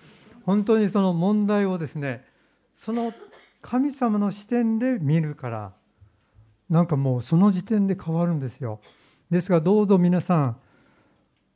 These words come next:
あの、神様の臨在に満たされる秘訣はやっぱり感謝と賛美ですね。まず、御言葉通り感謝を持って、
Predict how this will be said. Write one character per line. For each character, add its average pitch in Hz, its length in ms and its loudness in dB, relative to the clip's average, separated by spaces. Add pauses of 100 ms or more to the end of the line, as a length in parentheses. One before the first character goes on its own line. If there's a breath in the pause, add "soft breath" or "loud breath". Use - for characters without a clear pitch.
(180)
あ 151 100 0
の、 123 520 -2 (720)
神 214 300 2
様 185 420 2
の 175 160 0
臨 156 320 2
在 151 280 0
に 135 80 0
満 131 180 2
た 143 120 0
さ 156 160 -4
れ 139 80 0
る 127 60 2
秘 - 80 -16
訣 147 280 -4
は 123 60 0
や 110 60 -2
っ - 40 -8
ぱ 131 140 -6
り 117 120 -2
感 202 280 2
謝 185 160 -4
と 117 120 -10
賛 160 260 -2
美 127 80 -4
で 123 100 -12
す - 120 -20
ね。 151 200 -2 (640 soft breath)
ま 196 180 4
ず、 180 440 0
御 151 120 4
言 - 0 -
葉 180 400 0
通 196 260 2
り 120 180 -4
感 214 300 0
謝 185 240 -2
を 180 60 -2
持 196 140 0
っ - 40 -10 (380)
て、 254 240 -4